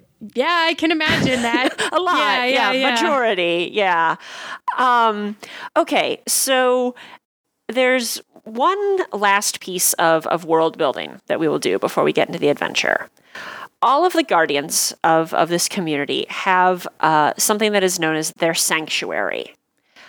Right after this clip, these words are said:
Speaker 2: And this is a place that is both a physical place and a, uh, psychic space. And it is where guardians can come to rest and recover and sort of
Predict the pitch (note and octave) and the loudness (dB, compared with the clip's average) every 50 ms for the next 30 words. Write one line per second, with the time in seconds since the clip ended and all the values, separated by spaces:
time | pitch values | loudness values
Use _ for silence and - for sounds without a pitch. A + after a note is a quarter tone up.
0 | - - - - - F3+ F#3 F#3 A3+ B3+ - - C#4 B3+ B3+ B3 A#3+ - - - | -20 -20 -12 -6 -2 -2 0 2 0 0 2 2 2 2 2 2 2 0 0 0
1 | - - G3+ F3+ F3 E3+ E3+ - - - - - - - - _ - F3+ F3 F3 | 0 0 2 2 4 4 2 2 2 2 2 2 2 0 -2 _ -2 0 2 2
2 | E3+ E3+ - - E3+ D#3+ D#3+ D#3 - - - - - D#3+ - - C4 C4+ - D#4 | 0 0 -2 0 0 2 2 0 -4 -8 -6 -4 -4 -4 -2 -2 -2 -2 -2 0
3 | - E4 D#4 - - E4+ F4+ G4 G4 - - - - - - - _ _ _ - | 0 -2 -2 0 0 0 0 0 0 -2 -2 -2 -2 -2 -4 -6 _ _ _ -20
4 | - - - - - _ - G3+ G3+ G3+ G3+ G3+ G#3 G#3 G#3 G3+ F#3+ G#3 - - | -20 -20 -20 -20 -10 _ -2 0 2 2 2 2 0 0 -4 -4 -6 -6 -4 -2
5 | F3+ F3 F3+ F3 E3+ E3+ E3+ E3+ E3 E3 D3 - - - - G2 A2+ - - - | 0 2 2 2 2 2 2 2 0 -2 -4 -6 -8 -12 -12 -10 -8 -6 -2 -2
6 | - - C4 A#3+ G#3 - - - - - - - - - - - E3+ - - - | 0 0 0 -2 -2 -4 -6 -8 -8 -10 -10 -6 -4 -4 -2 0 -2 -2 -2 -4
7 | - - - - - - - - - - - - - - - - _ - G3+ G3 | -6 -4 -4 -2 -2 -2 -4 -6 -10 -16 -20 -20 -20 -20 -20 -10 _ -2 0 0
8 | F#3+ F#3+ F#3+ - - G3+ G3+ G#3 G#3 G3+ G3 G3 F#3+ F#3 F3+ F3+ F3+ F3+ F3+ F3+ | 0 0 -2 -2 0 0 0 0 -2 -2 -2 0 2 2 4 4 4 4 4 2
9 | F3+ F3 - - - F#3 - G3 F#3+ F#3+ F#3 G3 G3 F#3+ F3+ F#3 F#3 F#3 F3+ F3+ | 2 0 -2 -6 -10 -6 -2 0 0 2 2 2 2 2 0 0 -2 -4 -2 -2
10 | - - - - - - G3 F3+ F3 F3+ F3 - - F3 E3 D#3+ D#3+ E3 E3+ D#3+ | -2 -2 -4 -8 -4 -2 0 0 0 -2 -4 -2 0 2 2 2 2 0 -2 -6
11 | - - - - - F3 E3 D#3+ D#3+ D#3+ E3 D#3+ D#3 D#3 D3+ - - - - - | -6 -6 -6 -4 -2 0 0 2 2 0 0 -2 -2 -4 -8 -12 -20 -20 -20 -20
12 | - - - - - - - - A#3+ B3 C4+ C#4+ C4+ - - - - - - - | -20 -20 -20 -20 -20 -20 -6 -2 0 2 2 2 2 2 2 2 2 0 0 -2
13 | - F3+ E3+ D#3+ E3 - - - A3+ A3+ G#3 G#3+ G#3+ G#3+ G#3+ F#3 - - D#3+ D#3+ | -2 0 0 0 -2 -2 -2 -2 -2 0 2 2 4 4 4 2 2 0 0 0
14 | E3 D#3+ D#3 - - F#3+ E3 D#3 D3+ - | 0 0 -2 0 0 2 2 0 0 -4